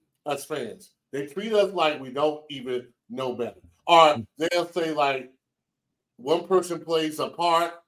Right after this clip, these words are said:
They've been playing it for years. And they're just substituting. Um, tonight, Nikki Hayes is playing Erica. That's not Erica.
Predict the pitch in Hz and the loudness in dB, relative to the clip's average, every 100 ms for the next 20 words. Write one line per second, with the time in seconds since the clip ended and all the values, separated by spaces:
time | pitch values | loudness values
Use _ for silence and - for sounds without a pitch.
0 | _ _ 139 139 139 175 180 160 160 147 | _ _ -6 -6 -4 -2 -2 -2 -6 -8
1 | 156 165 160 160 160 _ _ _ _ - | -6 -4 -4 -4 -10 _ _ _ _ -6
2 | 180 185 190 208 202 240 233 214 - 180 | 0 2 2 0 2 2 2 -2 -2 -2
3 | 120 - _ _ _ _ _ - - 117 | -2 -12 _ _ _ _ _ -18 -6 -4
4 | 107 101 95 - 127 113 165 208 - _ | -4 -6 -12 -14 -12 -4 -2 -4 -6 _
5 | _ _ _ 107 113 185 - 214 190 196 | _ _ _ -12 -4 -4 -4 -8 -4 -2
6 | 208 165 120 117 - - 151 160 165 170 | -2 -4 -8 -10 -10 -6 -2 -2 -2 -4
7 | 170 160 135 107 - _ _ _ _ _ | -2 0 2 -2 -10 _ _ _ _ _
8 | _ _ _ - _ _ _ - - - | _ _ _ -20 _ _ _ -20 -20 -20
9 | _ _ _ - _ _ _ _ - _ | _ _ _ -20 _ _ _ _ -20 _
10 | - _ - 143 349 453 440 254 302 254 | -20 _ 2 6 8 8 6 8 8 8
11 | - 143 | 4 -2